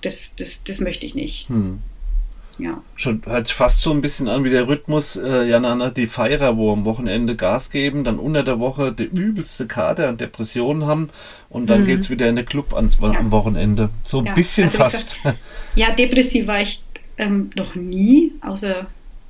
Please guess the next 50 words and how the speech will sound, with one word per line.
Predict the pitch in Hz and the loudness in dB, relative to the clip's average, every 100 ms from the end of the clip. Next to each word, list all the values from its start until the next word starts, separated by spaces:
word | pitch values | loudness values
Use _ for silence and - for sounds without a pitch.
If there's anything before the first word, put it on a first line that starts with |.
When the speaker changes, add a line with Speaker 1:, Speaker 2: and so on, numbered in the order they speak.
| - - - - | -20 -20 -20 -14
Speaker 1:
meine | 170 165 | -6 -6
Periode | - 165 165 190 208 | -6 -12 -12 -12 -12
kommt, | - 196 - | -10 -10 -10
haha, | 196 202 | -12 -8
nein, | 196 190 | -6 -8
Spaß. | - 196 - - - | -8 -4 -4 -6 -12
<laughs> | - - | -6 -4
So, | 220 - 131 | -4 -2 4
Speaker 2:
Ja, | 131 | 4
ja. | 135 - - | 4 0 -4
Speaker 1:
ich | 202 | -4
kenn | - 202 | 0 2
das | 233 240 | 2 2
nicht | 226 | -2
so, | 208 | -2
also | 196 196 | -2 0
Speaker 2:
Kann | - - | 2 2
Speaker 1:
so | - | 2
Speaker 2:
nicht | - | 2
mitreden. | - 220 - | 2 4 4
Speaker 1:
Stimmungstiefs. | 117 117 226 - - | 2 0 -2 -4 -6
Speaker 2:
Ja. | 262 254 247 | 0 4 4
Speaker 1:
<laughs> | 247 285 269 - - 302 262 | 4 2 0 -4 0 2 2
Ja, | 185 175 | 2 0
das | 202 - | -2 -4
ist | 175 | -4
halt, | 175 | -4
was | 180 - | -4 -6
wir | 165 | -4
halt | 165 - | -4 -4
mal | 190 | -8
so | - | -8
kurz | - 190 - | -8 -8 -6
haben, | 202 208 | -4 -4
so | 202 | -2
kurzes | 220 - 214 202 - | -4 -4 -6 -6 -6
Tief | - 262 262 | 4 4 4
mal | 208 208 214 226 | -4 -4 -4 -6
für | - | -4
einen | 202 | -6
Tag | - 190 214 | 0 -2 -2
oder | 208 | -4
so, | 196 202 | -4 -4
aber | 196 | -4
so | 190 190 | -6 -4
Depressionen | 202 196 196 190 214 202 | -6 -6 -6 -2 -2 0
hatte | 185 196 | -2 -4
ich | 190 | -8
noch | 185 | -2
nie. | 202 247 | 2 2